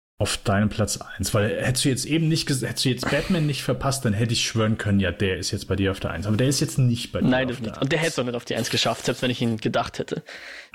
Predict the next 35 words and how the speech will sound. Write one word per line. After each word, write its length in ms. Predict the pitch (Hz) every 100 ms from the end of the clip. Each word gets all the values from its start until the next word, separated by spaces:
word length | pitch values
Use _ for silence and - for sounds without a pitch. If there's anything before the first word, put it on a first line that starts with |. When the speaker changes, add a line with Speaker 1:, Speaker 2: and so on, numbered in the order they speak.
| -
Speaker 2:
Äh, 120 | 139
ich 120 | 170
kann 180 | - 190
dir 80 | 190
den 140 | 196
Tipp 220 | 190 196
geben, 480 | - 165 160 160 165 - _
er 400 | 147 127 127 151
war 120 | 147
auf 120 | 139
deiner 200 | 147 131
Liste 260 | 131 123 -
schon, 160 | - -
ja. 160 | 165 - - - - - _ _ _ _ _ _ _ - -
Speaker 1:
Er 140 | 98 95
war 140 | 107
auf 100 | 95
meiner 160 | 92 82
Liste 320 | 85 - 107
Speaker 2:
Ja. 100 | 113
Speaker 1:
schon. 140 | - - -
Speaker 2:
Also 140 | - 175
ich 100 | 196
grübel 240 | - 233 190
jetzt 100 | 123
auch. 100 | 135
Speaker 1:
Dann 140 | 143
Speaker 2:
Hast 200 | 160 156
du, 160 | 160 247
hast 260 | 170 214 -
du 140 | 247
auch 240 | - 151 190
einen 300 | - 185 175
zweiten 380 | 151 139 147 143
Teil 400 | - 139 160